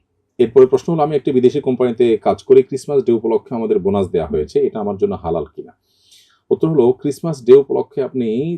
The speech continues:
তাদের, খ্রিস্টানদের কোনো ধর্মীয় কৃষ্টি কালচারে সংশ্লিষ্ট না হয়ে বা সেটাতে যোগদান না করে বা তাদের সাদৃশ্য গ্রহণ না করে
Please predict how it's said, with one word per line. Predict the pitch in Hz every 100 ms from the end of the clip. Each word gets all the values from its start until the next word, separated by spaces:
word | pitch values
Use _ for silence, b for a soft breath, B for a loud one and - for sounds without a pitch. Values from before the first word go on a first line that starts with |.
| -
তাদের, | 110 117 110 107 131 139
খ্রিস্টানদের | _ 123 - 127 123 123 113
কোনো | 110 101
ধর্মীয় | 95 98 95 98 95
কৃষ্টি | - 160 - 143
কালচারে | 127 107 - 107 90 90 123 151 -
সংশ্লিষ্ট | - - 107 98 - 135 -
না | 113 82
হয়ে | 78 92 135 - _ _ -
বা | 104
সেটাতে | - 101 104 98
যোগদান | 87 98 92 127
না | 95 80
করে | 78 110 98
বা | 95
তাদের | 95 90
সাদৃশ্য | - 101 95 - -
গ্রহণ | 117 117 160
না | 107 80
করে | 104 139